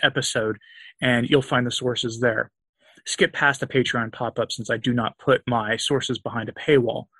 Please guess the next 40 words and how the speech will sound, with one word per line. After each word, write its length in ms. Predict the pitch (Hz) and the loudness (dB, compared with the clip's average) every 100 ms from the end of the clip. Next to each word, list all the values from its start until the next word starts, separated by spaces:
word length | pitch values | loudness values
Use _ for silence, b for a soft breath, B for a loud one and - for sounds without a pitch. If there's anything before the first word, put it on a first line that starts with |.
| b b b - | b b b 0
and 80 | |
you'll 120 | 131 117 | 0 2
find 260 | 143 117 | 2 2
it, 100 | - 135 | 2 0
again, 340 | 123 104 - _ _ - | 0 -4 -10 _ _ -2
there 240 | 131 123 | 4 4
on 80 | 110 | 4
my 80 | 104 | 0
website. 480 | 110 104 - 110 - _ _ _ | -4 -4 -2 -4 -4 _ _ _
But 300 | 127 147 139 _ _ _ _ | 2 4 4 _ _ _ _
I'm 140 | - 135 | -2 2
gonna 180 | 156 143 | 4 6
ask, 360 | 127 107 - - - | 6 2 -4 -4 0
am 180 | 156 180 | 4 6
I 140 | 160 | 6
off 240 | 143 131 - | 6 2 2
base 260 | 123 117 | 0 0
in 80 | 123 | -6
thinking 400 | - 123 123 113 b b b _ | -4 -4 -4 -8 b b b _
that 220 | - - | -2 -2
Cardinal 340 | - 151 143 139 | 2 4 6 4
Marx 320 | 127 123 - | 6 4 0
is 140 | 135 | -4
essentially 640 | 123 - 147 131 139 127 - | -4 0 0 2 0 -2 -2
endorsing 640 | 127 139 156 160 143 131 - _ | 2 6 6 6 2 0 -6 _
the 80 | 131 | -4
structures 500 | - 165 131 - 123 | 0 0 2 0 0
of 100 | 123 | -2
sin 420 | - - 135 113 - | -4 -2 -2 -4 -4
that 140 | 123 | -2
the 80 | 127 | 0
world 280 | 123 143 127 | 4 4 4
is 220 | 123 - | -2 -4
so 320 | - 139 139 | 0 4 4
in 160 | 151 123 | 4 4
love 220 | 127 156 | 2 2
with 200 | 117 107 b b b b - | -2 -4 b b b b -2
at 160 | 123 | -2
great 360 | - 120 147 156 | 0 4 4 4
risk 400 | 127 147 - | 4 4 2